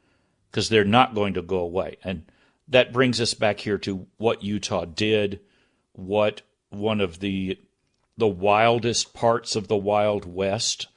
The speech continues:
of online pornography, which is Pornhub. And I would also say that this is linked to another story that we've talked about, and that is what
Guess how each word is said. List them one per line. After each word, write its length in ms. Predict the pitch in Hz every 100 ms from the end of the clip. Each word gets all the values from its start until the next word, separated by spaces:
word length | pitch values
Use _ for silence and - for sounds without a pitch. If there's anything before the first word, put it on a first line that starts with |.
| _
of 180 | - 90
online 460 | 101 104 104 98 95
pornography, 760 | - 95 90 90 87 95 92 - _ _ _ _
which 180 | - -
is 80 |
Pornhub. 720 | - - 101 95 87 85 85 - _ _ _ _ _ _ _
And 420 | 117 113 110 - _ _ _ _ _ _ _ _ _ _ - -
I 60 | 127
would 140 | 123
also 380 | 131 165 - 135
say 260 | - 113
that 220 | 104 104 -
this 200 | 120 113
is 200 | 98 104
linked 460 | 104 120 117 - - _ _ _ -
to 240 | 131 117
another 720 | 104 104 98 101 113 110 101 90
story 600 | - 107 95 85 73 - _ _ _ _
that 160 | 85 85
we've 200 | 90 -
talked 300 | 104 82 -
about, 420 | 78 78 - _ _ _ _ _
and 260 | - 110 107
that 260 | 151 151
is 200 | 131 120
what 440 | 113 113 107 -